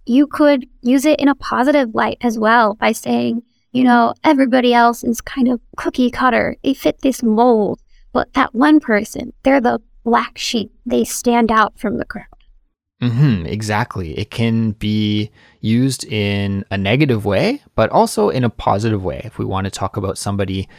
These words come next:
Speaker 2: standing out in a good way, right? Not going with the crowd, especially if the crowd believes something bad, <laughs> which happens from time to time, right? Like,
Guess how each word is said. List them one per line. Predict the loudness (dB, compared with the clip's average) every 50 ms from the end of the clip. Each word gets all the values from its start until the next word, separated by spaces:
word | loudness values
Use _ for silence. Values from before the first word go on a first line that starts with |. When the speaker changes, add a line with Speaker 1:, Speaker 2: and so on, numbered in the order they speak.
| -20 -20 -20 _
Speaker 2:
standing | -18 -10 -4 -2 0 2 4 4 4 4
out | 4 4 2 2
in | 0 0 0
a | 0
good | 2 2 2 2 4
way, | 2 -2 -4 -6 -12 -16 _ -8
right? | -4 -2 0 0 -2 -2 -2
Not | -2 0 0 -2 -2 -4
going | -2 0 2 2 2 2 2 0 -2 -2 -4
with | -6 -6 -6
the | -6 -8
crowd, | -8 -6 -4 -2 0 2 2 2 2
especially | 0 -2 -2 -4 -4 -2 0 0 0 2 0 0
if | -2 -4 -6 -6
the | -8 -8
crowd | -8 _ -14 -12 -6 -2 0 2 2 2 2 2 2 2 0 0 -2
believes | -6 -6 -4 -4 -4 -2 -2 -2 -2 -4 -6 -8 -12 -14 _ _ _ _ _ -14 -8
something | -8 -6 -4 -4 -4 -4 -4 -6 -8 _
bad, | -10 -8 -8 -8 -8 -10 -12 -12 -10 -8 -6 -6 -6 -4 0 0 2 4
<laughs> | 4 4 4 2 0 0 -4 -14 -8 -2
which | 0 2 2 2
happens | 2 0 0 2 2 2 2 0 -2
from | 0 -2 -2 0 -2 -4
time | -2 0 0 0 0
to | 0 -2
time, | 0 0 0 0 0 0 0 0
right? | 2 2 2 2 2
Like, | -2 -2 -4 -4 -8